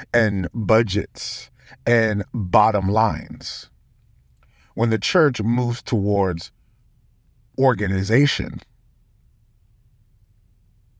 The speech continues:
primi-, over-, sorry, organization, and gives organization priority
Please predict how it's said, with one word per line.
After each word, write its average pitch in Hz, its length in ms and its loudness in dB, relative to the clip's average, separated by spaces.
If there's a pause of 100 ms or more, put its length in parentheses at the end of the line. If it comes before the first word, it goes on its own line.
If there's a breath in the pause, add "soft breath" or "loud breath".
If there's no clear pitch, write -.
(140)
primi-, 110 400 0 (240)
over-, 160 260 2
sorry, 120 260 2
organization, 110 1040 -2 (580 soft breath)
and 127 160 -2
gives 123 280 2
organization 110 680 0
priority 101 1080 2